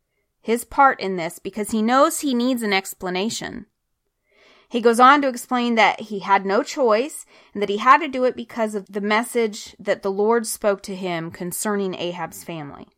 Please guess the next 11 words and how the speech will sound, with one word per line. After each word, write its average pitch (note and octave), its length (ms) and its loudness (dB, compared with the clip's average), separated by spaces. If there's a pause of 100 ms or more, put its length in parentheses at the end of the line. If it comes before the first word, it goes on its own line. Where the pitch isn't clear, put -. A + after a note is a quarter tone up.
(960)
So - 140 -4
you B3+ 120 0
can B3+ 140 0
imagine C4 420 2
the A3+ 60 -2
scene, F3+ 600 -6 (800)
and G3 420 -2
that F3+ 340 2 (840)
surely C4 480 2
this G3 240 0
caused G3+ 600 2